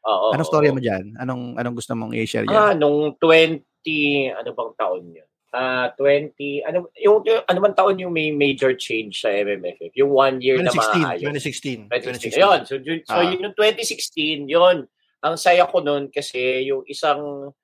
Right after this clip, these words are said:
Speaker 1: co-teacher ko sa Lasal, part siya
Speaker 2: Ay,
Speaker 1: ng,
Speaker 2: all
Speaker 1: ng
Speaker 2: access.
Speaker 1: M M F F na jury. So, yan,
Speaker 2: Mm.
Speaker 1: lahat kaming teacher, binigyan niya kami nung, yung pass.
Speaker 2: Ah.
Speaker 1: So, yun, ang sarap. Parang ba?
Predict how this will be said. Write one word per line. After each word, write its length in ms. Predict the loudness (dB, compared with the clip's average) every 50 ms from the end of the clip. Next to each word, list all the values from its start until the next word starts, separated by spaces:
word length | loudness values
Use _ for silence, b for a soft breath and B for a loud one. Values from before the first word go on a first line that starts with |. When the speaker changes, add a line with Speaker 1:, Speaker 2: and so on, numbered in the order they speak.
| _ _
Speaker 1:
co-teacher 1400 | -4 0 2 4 4 4 4 2 2 2 2 4 4 6 6 6 4 4 2 -2 -8 -16 -10 -4 -2 0 0 0
ko 320 | -2 -2 -2 -2 -2 -4 -4
sa 400 | -6 -6 -4 -4 -4 -4 -4 -4
Lasal, 540 | -6 -6 -6 -6 -6 -6 -6 -8 -10 -12 -16 _ _ _ _ _ _ -2
part 300 | 2 2 2 2 0 0
siya 200 | 2 4 4 4
Speaker 2:
Ay, 60 | 4
Speaker 1:
ng, 100 | 2 2 0 -4 -6 -12 -14 -16 -18 -18 _
Speaker 2:
all 80 | -4 0
Speaker 1:
ng 100 | 2 4
Speaker 2:
access. 360 | 4 2 2 4 4 4 4
Speaker 1:
M 60 | 4 2
M 80 | 0 -2
F 120 | -4 -4 -2
F 200 | -2 -2 -2 -2 _
na 120 | -4 -4 -4
jury. 640 | -4 -2 -2 -2 -2 -2 -4 -4 -4 -4 -6 -8 -14 _ _ _
So, 260 | _ -4 0 2 2 4
yan, 280 | 6 6 6 6 4
Speaker 2:
Mm. 40 | 4
Speaker 1:
lahat 180 | 2 2 0 -2
kaming 300 | -4 -6 -6 -6 -8 -10
teacher, 400 | -10 -10 -10 -10 -10 -10 -10 -10
binigyan 420 | -10 -10 -14 -12 -8 -8 -8 -6 -6
niya 140 | -6 -6 -6
kami 180 | -6 -6 -10
nung, 160 | -10 -12 -14 -14 -16
yung 220 | -16 -18 -20 -20 _ _
pass. 640 | _ 2 4 4 2 0 -2 -6 -6 -6 -8 -12 _ _ _ _ _ _ _
Speaker 2:
Ah. 400 | 0 4 4 6 4 4 2 0
Speaker 1:
So, 80 | -2 -2
yun, 160 | -2 0 0
ang 100 | 0 -2
sarap. 560 | 0 -2 -2 0 2 4 4 4 2 -2 _
Parang 480 | _ -8 -8 -6 -6 -6 -8 -10 -14 -10
ba? 280 | -6 -6 -6 -6 -6